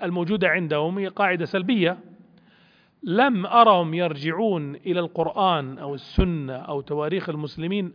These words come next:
البتة، البتة، البتة، يعني كأننا لسنا من التاريخ، وكأن تراثنا ليس من التراث. حتى على الأقل نظركم أنتم، على الأقل أن القرآن كلام محمد صلى الله عليه وسلم فيما تزعمون،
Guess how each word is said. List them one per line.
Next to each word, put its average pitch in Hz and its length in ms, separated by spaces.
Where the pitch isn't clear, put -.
البتة، 202 680
البتة، 220 680
البتة، 135 420
يعني 156 200
كأننا 220 460
لسنا 202 260
من 160 100
التاريخ، - 480
وكأن 202 560
تراثنا 208 480
ليس 214 220
من 156 120
التراث. 123 340
حتى 285 380
على 254 200
الأقل 254 500
نظركم 208 500
أنتم، 185 340
على 156 140
الأقل 160 340
أن 156 100
القرآن 160 440
كلام 160 340
محمد 147 300
صلى 170 140
الله 151 120
عليه 151 100
وسلم 139 40
فيما 196 220
تزعمون، 180 440